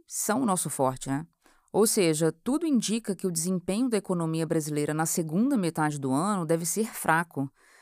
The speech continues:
Nossa expectativa é de crescimento zero ou até ligeiramente negativo pro restante de dois mil e vinte e três. Por outro lado, o bom resultado desse primeiro semestre de dois mil e vinte e três deve ser suficiente pra sustentar uma expansão considerável do pib pra esse ano.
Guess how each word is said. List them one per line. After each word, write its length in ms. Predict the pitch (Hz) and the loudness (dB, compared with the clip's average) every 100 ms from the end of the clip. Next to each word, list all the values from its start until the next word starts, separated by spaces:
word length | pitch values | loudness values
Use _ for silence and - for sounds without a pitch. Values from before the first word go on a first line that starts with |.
| - | -6
Nossa 320 | 156 156 220 | 2 4 4
expectativa 840 | 233 - 214 139 - 160 214 190 143 | 0 -4 0 -2 -2 -4 -4 -2 -2
é 40 | |
de 120 | 147 | -2
crescimento 520 | 165 180 - 175 175 262 | -2 -2 0 -2 -4 -6
zero 600 | 240 196 170 180 220 285 | 0 0 2 0 -2 -4
ou 120 | - 175 | 0 0
até 160 | 180 | 0
ligeiramente 520 | 240 254 254 202 185 190 | -2 -2 -2 -2 -2 -4
negativo 800 | 208 277 - - 208 220 247 254 | -2 -4 -4 -2 -2 -2 -6 -8
pro 140 | - 254 | -4 -2
restante 480 | 277 - 214 240 196 | 0 0 0 0 0
de 100 | 185 | -2
dois 160 | 151 | -2
mil 140 | 147 135 | -2 -4
e 20 | |
vinte 140 | 135 | -4
e 40 | - | -4
três. 380 | 135 123 - - _ _ _ _ | -4 -4 -8 -10 _ _ _ _
Por 140 | 240 277 | 0 2
outro 260 | 262 196 | 2 2
lado, 640 | 151 165 233 185 143 143 - | 4 6 4 2 0 -2 -4
o 100 | - | -4
bom 280 | 165 165 226 | 0 4 4
resultado 580 | 302 247 180 165 165 170 | 4 2 0 0 0 0
desse 260 | 156 - 151 | -2 -4 -4
primeiro 380 | 165 151 160 | -2 -2 -2
semestre 500 | 160 147 143 151 - | -2 -2 -2 -2 -4
de 80 | 143 | -4
dois 200 | 143 135 | -4 -4
mil 100 | 139 | -4
e 40 | 135 | -4
vinte 180 | 135 | -4
e 40 | - | -4
três 340 | 156 165 214 | -4 -2 -2
deve 360 | 175 185 247 247 | 2 2 2 -2
ser 260 | - 160 | -2 -2
suficiente 680 | - 262 277 - 180 196 214 | -2 -4 -4 -4 -2 -4 -6
pra 160 | 208 208 | -4 -2
sustentar 560 | 226 220 214 190 202 247 | -2 -2 -4 -2 -2 0
uma 120 | 254 | 0
expansão 460 | 247 220 196 214 | -2 -4 -2 -2
considerável 760 | 220 262 349 349 349 208 240 226 | -2 -2 -4 -2 2 4 4 4
do 100 | 185 | 0
pib 460 | 170 180 214 185 160 | -2 -2 -2 -2 -2
pra 180 | - 170 | 0 -2
esse 280 | 165 - | -2 -2
ano. 260 | 120 139 135 | 0 -2 -2